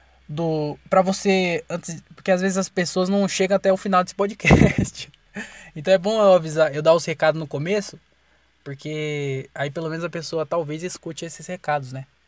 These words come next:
Que eu queria avisar que, é, se você tá escutando na, em alguma plataforma de podcast, que provavelmente é no Spotify, porque a maioria das pessoas escuta no po-, no Spotify, mas também tem gente que escuta pelo Anchor, tem gente que escuta pelo, é, Google Podcast, então não sei por onde você tá escutando,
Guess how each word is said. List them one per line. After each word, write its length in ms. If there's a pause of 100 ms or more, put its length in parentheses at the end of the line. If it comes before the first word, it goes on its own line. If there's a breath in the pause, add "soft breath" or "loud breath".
(400)
Que 80
eu 160
queria 240
avisar 320
que, 560 (680 soft breath)
é, 240
se 160
você 240
tá 100
escutando 460
na, 260
em 80
alguma 260
plataforma 460
de 60
podcast, 520
que 380
provavelmente 560
é 60
no 80
Spotify, 720
porque 160
a 40
maioria 300
das 140
pessoas 340
escuta 260
no 120
po-, 180
no 140
Spotify, 500
mas 140
também 260 (100)
tem 140
gente 180
que 60
escuta 300
pelo 260
Anchor, 340 (120)
tem 100
gente 240
que 80
escuta 300
pelo, 560 (400 soft breath)
é, 100
Google 300
Podcast, 580
então 460
não 180
sei 220
por 140
onde 100
você 240
tá 80
escutando, 500